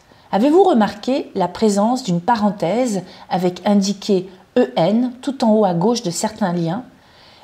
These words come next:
Il s'agit d'un lien qui amène vers un article d'une autre langue. En l'occurrence, il s'agit de l'anglais. E N signifie English. Il est ainsi possible de traduire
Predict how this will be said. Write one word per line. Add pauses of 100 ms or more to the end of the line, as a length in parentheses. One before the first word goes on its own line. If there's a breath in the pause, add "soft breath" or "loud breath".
Il
s'agit
d'un
lien
qui
amène
vers
un
article (120)
d'une
autre
langue. (520 loud breath)
En
l'occurrence, (100)
il
s'agit
de
l'anglais. (520 soft breath)
E
N
signifie (200)
English. (560 loud breath)
Il
est
ainsi
possible
de
traduire